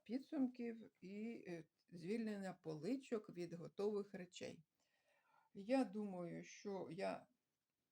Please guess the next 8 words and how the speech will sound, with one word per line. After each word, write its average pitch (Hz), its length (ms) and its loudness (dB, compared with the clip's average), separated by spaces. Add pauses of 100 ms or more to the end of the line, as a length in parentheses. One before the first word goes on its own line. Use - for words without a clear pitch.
(360)
намагатимуся 160 1000 -2
все 156 280 -6
це 156 180 -8
діло 151 460 -6
організувати 170 1000 -4
до 165 160 -6
кінця 160 380 -4
тижня. 196 540 -2